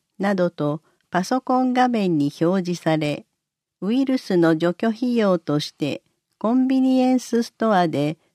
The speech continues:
多額の電子マネーを購入させられる詐欺が多発しています。他にも、「高額当選しました。登録しないと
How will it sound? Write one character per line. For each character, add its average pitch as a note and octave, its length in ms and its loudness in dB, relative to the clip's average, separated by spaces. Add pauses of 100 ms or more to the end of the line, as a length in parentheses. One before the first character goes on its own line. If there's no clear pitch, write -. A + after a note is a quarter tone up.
(160)
多 - 160 0
額 B3+ 340 0
の A#3+ 180 2
電 A#3+ 240 2
子 - 180 -2
マ B3 180 2
ネ G3 340 2
ー D3 40 0
を D3+ 80 0
購 G3+ 300 0
入 G#3+ 280 0
さ F#3+ 180 -2
せ G3 180 -2
ら F#3+ 160 0
れ F#3 140 -2
る F3+ 120 -4
詐 G3 260 -2
欺 E3 140 0
が C#3 260 -2 (120)
多 C#3 100 -2
発 G3 380 -2
し - 120 -12
て F3 160 -2
い D#3+ 120 2
ま D3 220 0
す。 - 220 -18 (840)
他 A#3+ 280 0
に A#3+ 160 2
も、 E3+ 320 0 (440)
「高 C4 280 0
額 C4+ 280 0
当 B3+ 260 2
選 E3+ 300 2
し - 180 -2
ま F3 200 2
し - 160 -12
た。 - 180 -4 (640)
登 B3 240 2
録 B3+ 300 0
し A#3 180 -2
な A3 160 2
い G#3+ 140 -2
と F#3+ 320 -2